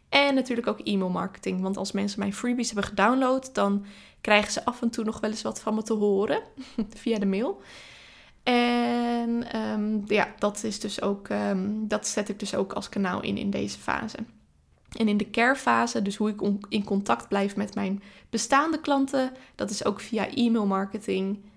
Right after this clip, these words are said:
eh, maar ook via mijn podcast en mijn Instagram. Dus eigenlijk komt er bij elke fase een nieuw kanaal bij, zou je kunnen zeggen. En ik ben me dus in die eerste fase,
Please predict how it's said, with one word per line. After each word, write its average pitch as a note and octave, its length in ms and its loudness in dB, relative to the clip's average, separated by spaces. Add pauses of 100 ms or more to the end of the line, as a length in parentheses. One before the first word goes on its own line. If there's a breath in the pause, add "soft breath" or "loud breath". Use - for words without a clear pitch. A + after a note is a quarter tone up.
(200 loud breath)
eh, G3+ 160 2
maar A3+ 220 4
ook - 160 2
via D4 200 2
mijn B3 160 2
podcast A3 600 0
en A3+ 160 0
mijn G#3 120 0
Instagram. G3 560 -2
Dus G#3 140 -2
eigenlijk A#3 480 0
komt A3+ 180 0
er - 200 -4
bij G#3+ 200 2
elke B3 260 2
fase A3 360 2
een G#3 100 0
nieuw A3+ 160 2
kanaal G3+ 320 2
bij, F#3+ 240 0
zou - 180 -4
je - 120 -4
kunnen A3 240 -8
zeggen. - 460 -8 (1600 loud breath)
En B3+ 420 4
ik - 200 0
ben E4+ 140 4
me E4+ 80 2
dus D#4 260 0
in - 120 4
die - 180 0
eerste D#4+ 380 0
fase, C#4+ 720 0